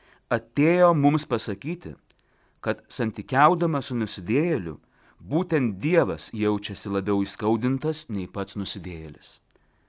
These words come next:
Todėl paklausti, kuo ypatinga krikščioniška šneka apie nuodėmę, turėtume atsakyti: „Apie ją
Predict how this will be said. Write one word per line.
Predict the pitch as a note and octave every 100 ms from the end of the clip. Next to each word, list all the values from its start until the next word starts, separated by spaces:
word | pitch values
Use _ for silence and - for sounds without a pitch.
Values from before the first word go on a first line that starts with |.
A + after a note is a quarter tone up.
| _ _ _ _ _ _ _ _ _ _
Todėl | A#2 D3 G3
paklausti, | F#3 E3 C3+ A#2 - - G#2+ D3 - _ _ _
kuo | C3 B2+
ypatinga | B2 A#2 E3+ F#3 E3+ D3+
krikščioniška | A2+ - - D3 D#3+ E3 C#3+ - C3+
šneka | - A#2+ G#2+ - C3+ -
apie | A#2+ A#2+ G#2
nuodėmę, | A#2 G2+ D2 A#1 G1+ _ _ _ _ _ _ -
turėtume | A#2+ B2+ B2+ B2 A#2+
atsakyti: | A2+ A2 - G#2+ - G1+ - _ _ _ - - - - _
„Apie | G#2+ - G#2+
ją | A#2 C#3